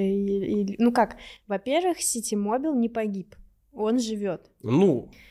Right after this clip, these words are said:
Speaker 1: Мы строили единую систему городской мобильности, мы были интегрированы в
Speaker 2: Мгм.
Speaker 1: это приложение, мы там сидели в одном офисе и так далее.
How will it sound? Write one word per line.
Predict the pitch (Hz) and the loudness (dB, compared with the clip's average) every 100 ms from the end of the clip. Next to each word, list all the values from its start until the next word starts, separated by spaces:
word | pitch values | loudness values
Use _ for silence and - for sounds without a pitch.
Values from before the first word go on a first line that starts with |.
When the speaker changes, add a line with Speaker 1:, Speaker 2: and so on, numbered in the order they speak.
| - | 0
Speaker 1:
Мы | 220 | 2
строили | 240 220 220 214 | 4 4 4 4
единую | 202 196 220 220 196 | 2 2 4 4 4
систему | - - 208 196 | 2 2 4 4
городской | 190 190 196 196 | 2 2 2 2
мобильности, | 185 180 240 320 262 - 208 | 2 2 2 4 2 2 2
мы | 190 | 2
были | 185 185 | 2 0
интегрированы | 180 180 185 202 277 262 220 214 202 196 196 | 0 -2 -2 2 2 2 2 4 4 4 6
в | |
Speaker 2:
Мгм. | 127 | 6
Speaker 1:
это | 143 | 4
приложение, | 143 202 196 196 208 202 196 185 | 2 0 0 2 4 4 4 2
мы | 180 180 | 0 -2
там | 180 | -2
сидели | - 202 208 208 | 0 4 4 6
в | 185 | 2
одном | 180 180 185 | 2 2 4
офисе | 277 302 - - 214 | 2 2 0 2 2
и | 196 | 2
так | 202 190 | 0 0
далее. | 190 180 180 175 | 2 2 0 -4